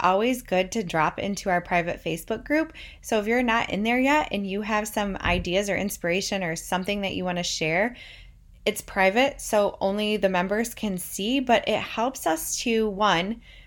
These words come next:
recognize that we're not alone in these things that we're going through, but two, sharing those ideas to help bounce stuff off of one another, to give us more inspiration,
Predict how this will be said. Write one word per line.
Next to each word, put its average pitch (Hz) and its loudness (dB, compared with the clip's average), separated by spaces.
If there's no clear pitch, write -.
recognize 262 4
that 190 0
we're 196 0
not 180 0
alone 160 2
in 165 -2
these 160 -4
things 165 -4
that 156 -2
we're 160 -2
going 165 -4
through, 156 -2
but 156 -4
two, 240 2
sharing 254 2
those 208 0
ideas 185 0
to 196 -8
help 190 -4
bounce 180 -2
stuff - -2
off 196 2
of 226 0
one 175 2
another, 165 -2
to 165 -6
give 196 0
us 202 0
more 175 0
inspiration, 180 -2